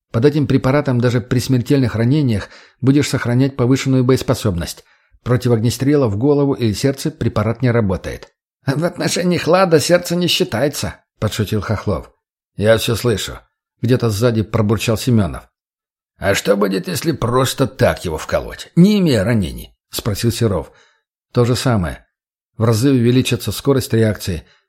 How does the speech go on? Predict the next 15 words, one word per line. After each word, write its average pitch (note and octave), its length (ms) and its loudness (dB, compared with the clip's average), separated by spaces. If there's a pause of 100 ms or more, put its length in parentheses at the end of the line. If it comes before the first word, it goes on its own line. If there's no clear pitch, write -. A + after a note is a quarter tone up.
физическая A#2+ 600 0
сила A2 500 0
и B2 100 2
всё D3+ 200 2
в - 20 4
этом C#3 220 0
духе. A#2 360 -2 (220)
В A#2+ 100 2
общем, D3 300 0
как C3+ 240 -2
в B2 40 0
лучших C#3 300 2
боевиках A#2+ 600 2
про A#2+ 160 0
сверхчеловека». A2+ 960 -2